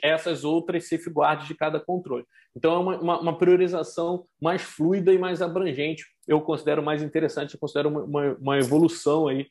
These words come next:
nessa, nessa característica dele de abordagem priorizada.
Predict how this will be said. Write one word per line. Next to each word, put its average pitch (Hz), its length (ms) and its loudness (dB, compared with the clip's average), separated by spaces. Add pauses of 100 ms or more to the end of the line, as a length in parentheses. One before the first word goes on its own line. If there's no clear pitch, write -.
(360)
nessa, 127 840 -2
nessa 127 180 -6
característica 139 720 -2
dele 131 240 -2
de 127 100 -2
abordagem 123 540 0
priorizada. 135 640 0